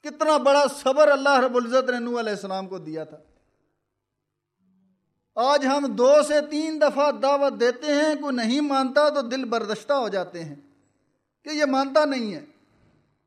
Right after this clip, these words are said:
نوح علیہ السلام کا بھی حوصلہ تھا، اللہ رب العزت نے یہ حوصلہ عطا کیا ہوا تھا کہ ساڑھے نو سو سال جو ہے ایمان کی دعوت دیتے ہیں۔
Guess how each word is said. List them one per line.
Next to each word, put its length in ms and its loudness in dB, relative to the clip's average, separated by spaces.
نوح 320 2
علیہ 120 6
السلام 480 2
کا 100 4
بھی 160 -4
حوصلہ 340 -2
تھا، 120 0
اللہ 240 -2
رب 180 -4
العزت 320 -8
نے 80 -10
یہ 100 -12
حوصلہ 280 -8
عطا 260 -4
کیا 240 -12
ہوا 160 -10
تھا 140 -20
کہ 80 -2
ساڑھے 400 2
نو 340 0
سو 160 2
سال 500 2
جو 100 0
ہے 300 -2
ایمان 520 -2
کی 80 -8
دعوت 380 -2
دیتے 260 -2
ہیں۔ 280 -6